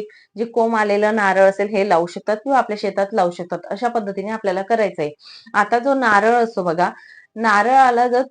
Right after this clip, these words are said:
तडा पडला तर काय संकेत असतात? तर तुम्हाला सांगेल, नारळाला जर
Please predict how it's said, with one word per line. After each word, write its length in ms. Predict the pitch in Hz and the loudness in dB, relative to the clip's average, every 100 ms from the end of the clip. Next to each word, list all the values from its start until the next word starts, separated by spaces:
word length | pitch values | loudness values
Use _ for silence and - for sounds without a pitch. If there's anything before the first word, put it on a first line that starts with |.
| - | 2
तडा 240 | 220 214 | 6 6
पडला 440 | 220 254 196 160 170 | 6 0 0 -2 -2
तर 100 | 220 226 | -4 -2
काय 200 | 233 214 | 0 0
संकेत 440 | 226 254 190 180 180 | 0 -8 -8 -6 -6
असतात? 320 | 196 - 160 - | -6 -4 -6 -4
तर 60 | 190 | -8
तुम्हाला 400 | 196 202 196 202 | -6 -8 -6 -6
सांगेल, 360 | 233 208 180 202 _ _ _ - | -6 -6 -8 -10 _ _ _ -4
नारळाला 580 | 233 220 240 262 269 | 0 2 4 2 2
जर 140 | 262 | -2